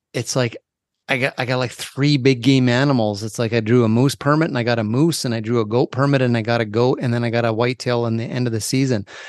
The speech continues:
And, and I'm like, "Oh my God." Well, you know, like, holy smokes, like, what a, you know, what, what an epic year. And then the next year, it's like, "Oh, nothing again." <laughs> Like, it's, it's,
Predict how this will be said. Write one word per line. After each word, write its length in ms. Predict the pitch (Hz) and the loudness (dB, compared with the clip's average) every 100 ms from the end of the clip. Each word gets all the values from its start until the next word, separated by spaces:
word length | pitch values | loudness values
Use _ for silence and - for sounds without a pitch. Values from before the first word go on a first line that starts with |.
| - - | -14 -2
And, 140 | 123 | 0
and 200 | - 127 | 2 2
I'm 120 | 127 | 4
like, 240 | 123 123 - - _ - | 2 0 -4 -20 _ -6
"Oh 220 | 135 151 | 0 2
my 180 | 156 151 | 2 2
God." 560 | 131 170 240 - 110 - | 2 2 2 0 -4 -8
Well, 120 | 135 | -2
you 60 | 131 | 2
know, 220 | 123 156 | 4 4
like, 220 | 156 131 - | 4 2 -2
holy 640 | 147 151 175 175 170 175 | -8 -6 -2 2 4 4
smokes, 520 | - - 254 285 - 127 | 2 -2 0 -2 -2 -4
like, 160 | 117 | -2
what 240 | 123 135 135 | 0 0 2
a, 240 | 139 127 - _ _ _ _ - | 2 0 -4 _ _ _ _ 0
you 80 | |
know, 100 | 139 | 2
what, 240 | 131 135 302 | 4 2 0
what 200 | 127 147 | 0 2
an 120 | 147 | 0
epic 440 | - 127 - 127 - | 0 -2 -2 -6 0
year. 360 | 202 208 107 - _ _ | 2 2 0 -6 _ _
And 100 | 131 | 2
then 140 | 139 135 | 4 4
the 60 | |
next 420 | 123 123 131 - | 2 0 -2 -4
year, 240 | 135 131 127 | -2 0 0
it's 160 | 117 | -2
like, 200 | 120 117 - _ 123 | -4 -4 -8 _ -2
"Oh, 160 | 120 | 0
nothing 460 | 117 117 120 127 123 | 2 0 0 0 0
again." 440 | 127 139 139 113 - - | 2 4 4 2 -2 -6
<laughs> 140 | - | 0
Like, 240 | 156 135 | 0 2
it's, 160 | 147 - - - _ _ | 0 -2 -12 -20 _ _
it's, 260 | 151 - | -2 -2